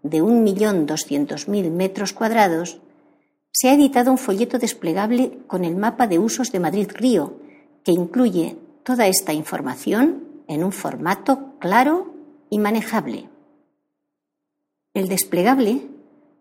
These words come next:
con una edición en español e inglés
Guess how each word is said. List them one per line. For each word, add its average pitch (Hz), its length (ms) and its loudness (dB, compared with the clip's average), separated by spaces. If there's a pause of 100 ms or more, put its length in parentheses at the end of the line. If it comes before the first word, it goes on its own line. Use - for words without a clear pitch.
(360)
con 180 220 4
una 269 180 8
edición 240 380 2
en 110 100 2
español 185 640 -2
e 175 100 -4
inglés 170 600 0